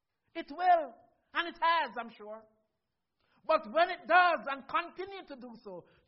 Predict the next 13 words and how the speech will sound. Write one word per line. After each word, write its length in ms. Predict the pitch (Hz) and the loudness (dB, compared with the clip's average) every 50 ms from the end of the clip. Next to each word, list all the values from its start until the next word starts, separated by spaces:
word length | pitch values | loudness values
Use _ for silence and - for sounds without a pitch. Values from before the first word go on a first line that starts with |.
| - - - | -20 0 6
trust 360 | 311 381 403 - - - 349 | 8 8 8 6 2 -6 -12
in 100 | 320 294 | -8 -4
our, 440 | 285 285 277 262 233 240 247 240 - - _ - | -2 -2 0 0 0 -2 -2 -4 -8 -18 _ -16
in 100 | 240 240 | -12 -10
our 140 | 247 233 226 | -10 -8 -8
Lord 220 | 226 220 214 202 | -6 -8 -8 -8
and 100 | 208 185 - | -12 -16 -16
Savior 240 | - 196 185 175 170 147 | -14 -14 -14 -14 -16 -18
Jesus 280 | 156 160 156 160 160 156 _ _ | -20 -20 -20 -20 -20 _ _ _
Christ. 160 | 156 156 170 _ _ _ _ _ _ _ _ _ _ _ _ _ _ _ _ _ _ _ _ 190 185 _ _ _ _ _ _ _ _ _ _ _ _ _ _ _ _ _ _ _ _ _ | _ _ _ _ _ _ _ _ _ _ _ _ _ _ _ _ _ _ _ _ _ _ _ _ _ _ _ _ _ _ _ _ _ _ _ _ _ _ _ _ _ _ _ _ _ _
Trust 240 | - 196 180 - - _ | -18 -18 -18 -18 -20 _
in 80 | 180 156 | -20 -20
him. 180 | 160 170 170 | -20 -20 -20